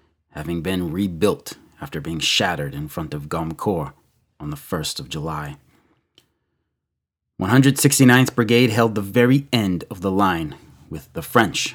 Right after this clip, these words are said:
on their right. The brigade's job was to secure Loup and Comble trenches and keep in contact with the poilus next to them.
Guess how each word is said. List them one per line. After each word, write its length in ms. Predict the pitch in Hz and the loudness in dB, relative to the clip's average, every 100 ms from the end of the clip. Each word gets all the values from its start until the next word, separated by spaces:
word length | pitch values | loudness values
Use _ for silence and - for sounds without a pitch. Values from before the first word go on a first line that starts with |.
| - | -12
on 160 | 73 73 | -12 -8
their 140 | 76 | -6
right. 380 | 78 85 - - _ _ _ _ _ _ _ _ _ _ _ _ _ | -4 -6 -6 -20 _ _ _ _ _ _ _ _ _ _ _ _ _
The 60 | - | -8
brigade's 480 | 98 98 120 113 95 | -4 2 4 4 2
job 360 | 113 113 113 | 4 4 2
was 180 | 95 92 | -2 -4
to 120 | - | -6
secure 380 | - - - 127 | -4 -4 2 2
Loup 420 | 101 104 139 - - | 4 4 4 2 -10
and 180 | 101 82 | -8 -2
Comble 380 | 113 110 110 113 _ - | 0 0 0 -4 _ -4
trenches 520 | 107 104 107 113 - - - _ | -2 -2 -2 -4 -6 -18 -20 _
and 120 | 101 95 | -6 4
keep 180 | 147 | 6
in 100 | 147 | 6
contact 520 | 135 139 135 98 82 - | 6 6 6 4 -8 -8
with 100 | 85 | -10
the 80 | 90 | -8
poilus 640 | - 95 101 80 - - | -4 -2 -2 -4 -10 -10
next 240 | 90 78 - | -10 -8 -10
to 80 | |
them. 280 | 76 73 71 | -10 -10 -14